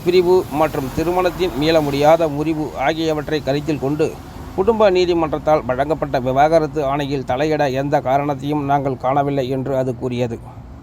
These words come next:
மகளின் திருமணத்திற்கான பங்களிப்பு பிரச்சினைக்கு வந்த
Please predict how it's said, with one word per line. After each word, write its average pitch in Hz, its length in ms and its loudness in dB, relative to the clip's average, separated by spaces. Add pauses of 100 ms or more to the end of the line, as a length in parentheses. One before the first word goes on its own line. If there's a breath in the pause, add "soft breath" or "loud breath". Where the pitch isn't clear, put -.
(1120)
மகளின் 185 440 2
திருமணத்திற்கான 160 800 0 (100)
பங்களிப்பு 156 580 0
பிரச்சினைக்கு 139 480 -4
வந்த 131 300 0